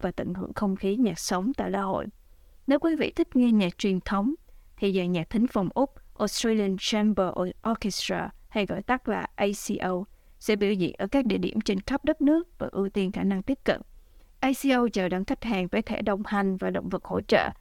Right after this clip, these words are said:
đồng thời tổ chức nhiều sự kiện dễ tiếp cận, chẳng hạn như buổi biểu diễn thư giãn, A C O Relax Performances và buổi biểu diễn mô tả bằng âm thanh, Audio Described Performances. Các địa điểm có thể kể đến là Sydney Opera House,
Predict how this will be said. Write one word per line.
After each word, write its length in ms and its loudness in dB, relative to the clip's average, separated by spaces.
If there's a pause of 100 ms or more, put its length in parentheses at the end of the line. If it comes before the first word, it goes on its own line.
(200)
đồng 220 2
thời 140 0
tổ 180 -2
chức 180 -4
nhiều 200 4
sự 280 -2
kiện 200 0
dễ 120 0
tiếp 220 -2
cận, 300 4
chẳng 160 -4
hạn 300 -2
như 240 4 (400)
buổi 160 4
biểu 120 2
diễn 220 -2
thư 200 2
giãn, 320 2 (400)
A 120 2
C 180 -4
O 200 2
Relax 320 2 (160)
Performances 840 -4
và 120 4
buổi 160 0
biểu 160 2
diễn 320 2
mô 120 2
tả 220 -4
bằng 140 -2
âm 180 0
thanh, 200 2 (420)
Audio 480 2
Described 420 0
Performances. 800 -2 (580)
Các 140 2
địa 120 4
điểm 260 -2
có 120 0
thể 180 -2
kể 220 -2
đến 240 2
là 340 4 (260)
Sydney 500 0
Opera 300 0
House, 560 -2